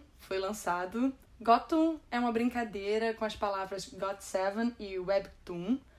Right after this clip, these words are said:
porque são webcomics do got seven e mostra um pouquinho do dia a dia deles em versão de quadrinhos. Claramente que isso deu origem a muitas coisas, inclusive a uma linha de produtos oficiais.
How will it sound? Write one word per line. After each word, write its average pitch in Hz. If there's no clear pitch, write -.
porque 208
são 220
webcomics 208
do 247
got 247
seven 185
e 285
mostra 262
um 269
pouquinho 262
do 247
dia 247
a 240
dia 226
deles 214
em 226
versão 226
de 233
quadrinhos. 190
Claramente 247
que -
isso -
deu 226
origem 220
a 220
muitas 208
coisas, 190
inclusive 240
a 262
uma 254
linha 240
de 233
produtos 226
oficiais. 220